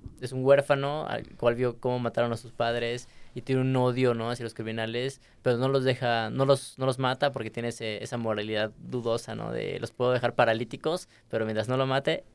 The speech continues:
yo no soy un asesino. Entonces, ¿qué tal si me rescata Batman? Pero ese día también descubre que, no sé, yo, mm, no sé, me robé unos chicles de la alacena y dijo, "No, ahora sí vas a ver", y me,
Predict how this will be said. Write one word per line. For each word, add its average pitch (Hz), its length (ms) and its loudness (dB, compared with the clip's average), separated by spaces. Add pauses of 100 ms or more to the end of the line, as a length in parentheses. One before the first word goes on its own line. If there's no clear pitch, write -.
(120)
yo 113 400 2
no 120 180 0
soy 120 180 -4
un 107 80 0
asesino. 101 400 -8 (480)
Entonces, 127 340 -2
¿qué 143 100 2
tal 143 120 4
si 143 100 -6
me 127 60 0
rescata 117 300 0
Batman? 135 320 0
Pero 117 160 2
ese 117 180 -2
día 113 580 0
también 113 260 -2
descubre 117 380 -2
que, 113 120 -6
no 107 120 -6
sé, 107 400 -4 (440)
yo, 117 320 4
mm, 120 1160 -8
no 120 120 -2
sé, 120 100 -10
me 113 400 0
robé 117 180 2
unos 127 180 2
chicles 120 380 0
de 110 80 2
la 104 120 0
alacena 117 420 -2
y 135 40 -2
dijo, 123 160 -2
"No, 135 100 -4
ahora 110 260 0
sí - 80 -10
vas 110 120 2
a 113 40 -2
ver", 120 100 2
y 135 60 2
me, 120 140 0